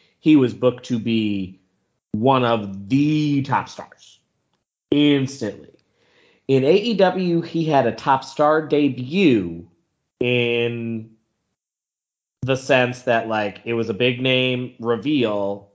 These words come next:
at the end of a show. However, almost immediately they showed you this is not the same thing.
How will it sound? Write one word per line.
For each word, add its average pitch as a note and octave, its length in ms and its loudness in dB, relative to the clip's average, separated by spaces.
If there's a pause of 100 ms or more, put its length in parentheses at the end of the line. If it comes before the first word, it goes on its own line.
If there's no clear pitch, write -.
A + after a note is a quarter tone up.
at A2+ 160 -2
the A2 140 -2
end A#2 140 0
of F#2 80 -10
a G2+ 40 -10
show. F#2+ 720 0 (1160)
However, C3+ 840 0 (720)
almost G3 560 0
immediately A2+ 1000 -8 (120)
they A#2+ 240 -2
showed C3 400 -2
you G2+ 440 -10 (880)
this B2 260 -8
is A2+ 100 -10
not A2+ 280 -6
the A2 60 -20
same F#2+ 280 -12
thing. A#2+ 340 -4